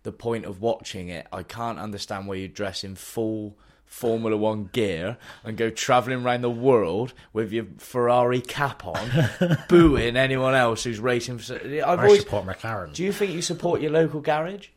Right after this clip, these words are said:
Speaker 2: <laughs> They're all based in, uh, uh, in the same area. They're all
Speaker 1: Yeah,
Speaker 2: based in around
Speaker 1: it's,
Speaker 2: Slough.
Speaker 1: yeah.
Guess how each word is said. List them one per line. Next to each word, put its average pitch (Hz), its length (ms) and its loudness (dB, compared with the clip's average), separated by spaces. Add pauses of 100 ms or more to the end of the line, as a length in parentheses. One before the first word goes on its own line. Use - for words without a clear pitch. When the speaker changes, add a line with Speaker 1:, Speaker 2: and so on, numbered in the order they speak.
(220)
Speaker 2:
<laughs> - 320 -18
They're 127 160 6
all 127 140 4
based 117 380 2
in, 110 200 0
uh, 104 440 2 (220)
uh, 104 280 -2
in 107 80 0
the 101 60 -4
same 113 280 -2
area. 127 300 0
They're 98 100 -2
all 139 60 4
Speaker 1:
Yeah, 143 80 4 (100)
Speaker 2:
based 120 120 4
in 117 80 0
around 107 180 4
Speaker 1:
it's, 135 120 -2
Speaker 2:
Slough. 117 400 0
Speaker 1:
yeah. 123 320 4